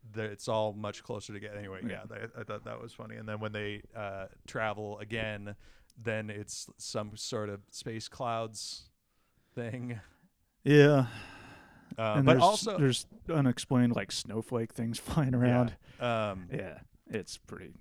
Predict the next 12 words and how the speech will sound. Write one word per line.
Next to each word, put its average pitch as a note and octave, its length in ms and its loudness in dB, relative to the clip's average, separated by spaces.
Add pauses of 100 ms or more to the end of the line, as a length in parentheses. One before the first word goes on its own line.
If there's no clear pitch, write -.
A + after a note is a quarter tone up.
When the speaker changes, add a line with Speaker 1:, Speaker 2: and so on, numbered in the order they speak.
(300)
Speaker 1:
But B2+ 160 2
also, E3+ 360 4
isn't E3 260 -4
this F3+ 160 -6
kind D3+ 240 -8
of D3 80 -10
the C3+ 100 -6
plot A#2+ 300 -6
of A2 100 -6
how G#2+ 180 -4
Voyager B2+ 560 -6
started? C3 540 -6